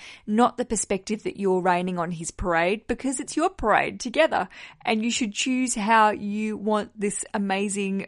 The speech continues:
parade to be. And it shouldn't just be a laugh fest. It's not an Ed-, Edinburgh Comedy Festival show. It's your wedding.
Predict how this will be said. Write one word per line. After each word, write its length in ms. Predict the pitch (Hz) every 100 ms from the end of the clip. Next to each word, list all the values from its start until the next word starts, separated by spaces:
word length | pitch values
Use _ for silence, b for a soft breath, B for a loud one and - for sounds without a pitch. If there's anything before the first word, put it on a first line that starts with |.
| 214
parade 400 | 208 196 190 185
to 80 | 220
be. 340 | 202 175 165
And 160 | - 190
it 140 | -
shouldn't 280 | - 208 202
just 200 | 196 -
be 240 | 190 180 -
a 80 |
laugh 320 | 185 180 185 -
fest. 420 | - 185 - -
It's 100 | -
not 140 | 214 202
an 100 | -
Ed-, 260 | 208 196 -
Edinburgh 360 | 196 190 190
Comedy 360 | 190 220 190 190 185
Festival 320 | 180 - 170
show. 340 | - 170 165 -
It's 200 | - 180
your 100 | 175
wedding. 280 | 123 -